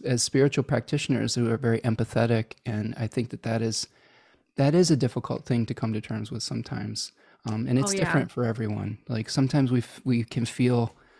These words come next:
Speaker 1: unworthy of, of receiving due to our past conditioning, um, you know, f-, being made felt guilty, <laughs> you know, in our
Speaker 2: Yeah.
Speaker 1: families or things like that. So, uh, try not to let your families, you know,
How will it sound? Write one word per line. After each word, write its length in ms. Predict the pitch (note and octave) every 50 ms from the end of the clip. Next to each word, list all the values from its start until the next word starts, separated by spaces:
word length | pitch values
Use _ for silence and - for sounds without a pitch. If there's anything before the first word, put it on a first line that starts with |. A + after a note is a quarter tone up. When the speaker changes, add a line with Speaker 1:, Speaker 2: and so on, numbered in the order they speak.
| _ _ _ -
Speaker 1:
unworthy 640 | C#3 C3 B2+ A#2+ B2+ C#3 E3+ F3 B2+ A2+ G#2+ A2+ - - _ _
of, 240 | A#2+ A#2 A#2 A2 - -
of 140 | A#2 G#2+ G#2+
receiving 500 | A2 A2 - - A#2 A2 G#2+ G#2 G#2+ G#2+
due 220 | - - B2 A#2+ A#2
to 120 | A#2 A#2
our 220 | A2+ A2 A2+ A2 - - _ _ _
past 320 | - - A#2+ A2+ - - -
conditioning, 840 | - C#3 A#2+ A#2 A#2+ - - - A2+ A#2+ A2+ A2 A2 A2+ A2+ G#2+ - _ _ _ _ _ _ _ -
um, 460 | B2+ G#2 G#2 G#2 F#2+ F#2+ F#2+ G2+ - - _ _ _ -
you 80 | - G#2
know, 60 | F#2+
f-, 200 | G2+ - - B2 C3+
being 240 | A#2+ A2+ A2+ A#2 G2+
made 200 | G#2+ A2 G#2 -
felt 280 | - A2 G#2+ A2 -
guilty, 680 | - G#2+ G#2+ G#2+ - - B2+ A2 A2 A2 A#2 - C3+ - -
<laughs> 80 | - -
you 140 | C#3+ E3 D3+
know, 120 | B2+ A#2+
in 60 | A#2+ A2+
our 60 | A2
Speaker 2:
Yeah. 40 | G#2+
Speaker 1:
families 680 | - - A2 B2 B2+ B2 B2+ B2+ B2+ C3 B2+ B2 A#2
or 120 | B2 A2+ A2
things 240 | - B2 B2 A#2 A#2+
like 160 | A#2+ A2+ -
that. 300 | - A2 A2+ A#2 A2+ -
So, 220 | - A2 G#2 G#2+ - - - - - - - - - - - - - _ -
uh, 260 | G#2+ A2+ A2 G#2+ - - -
try 160 | - D3+ D3+
not 160 | D#3+ F3 D#3+
to 80 | - C3+
let 160 | C#3 C#3 C#3+
your 80 | C#3 B2+
families, 540 | - C#3+ C3+ B2+ C3 B2+ B2 A#2+ A2+ - - _ _ -
you 200 | C3 B2+ A#2 A2
know, 180 | G#2+ A2 A2